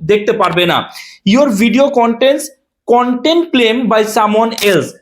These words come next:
মানে, আ, বলছে আমার ভিডিওতে যে কনটেন্টটা, এই কনটেন্টটা ক্লেম করেছে,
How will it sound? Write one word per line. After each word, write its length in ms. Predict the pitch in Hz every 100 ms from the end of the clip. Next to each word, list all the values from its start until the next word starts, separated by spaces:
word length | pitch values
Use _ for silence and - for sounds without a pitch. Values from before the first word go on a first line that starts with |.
| _
মানে, 300 | 175 226 277
আ, 360 | 233 214 190 156
বলছে 360 | 190 233 269 202
আমার 280 | 196 226 214
ভিডিওতে 800 | 160 185 262 294 285 165 - - _ _ -
যে 120 | 160
কনটেন্টটা, 720 | 208 214 226 247 320 208 143
এই 180 | - 226
কনটেন্টটা 520 | 226 233 233 269 262
ক্লেম 400 | 269 - 269 285
করেছে, 360 | 208 151 127